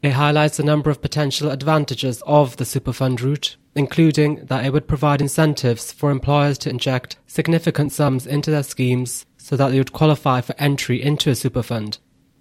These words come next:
Such an upfront investment would allow employers to discharge their legacy liabilities and concentrate on their core business,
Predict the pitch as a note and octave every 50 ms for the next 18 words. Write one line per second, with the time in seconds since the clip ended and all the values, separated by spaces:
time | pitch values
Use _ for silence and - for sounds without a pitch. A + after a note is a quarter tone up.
0 | _ _ - - - - D#3+ - - D#3+ D3+ D#3 D#3 - - - C#3+ C3 B2+ -
1 | C3 C3 B2+ C#3+ C#3+ C3+ - B2 A#2 B2 A#2+ C3+ C3+ C3+ C#3 C#3+ D3 D3 D3+ D3+
2 | D3+ C#3+ - C3 B2 B2 B2 B2 A#2+ - - C3 C#3 B2+ - - - D#3 C#3+ C#3+
3 | C#3+ - - C#3 C#3 C#3 C#3+ C#3+ C3+ - - D#3 C#3+ C3+ C3 C3 B2+ B2 D3+ D3
4 | C#3 - - B2 A#2+ A2+ - - _ _ - C#3 C3 - D3+ D#3+ D3+ - D#3+ C#3
5 | A#2 - C3+ C3 - B2 A#2+ B2 C3 B2+ - - - D3 C#3+ - D#3+ D3+ - C#3+
6 | B2 A2+ - - - -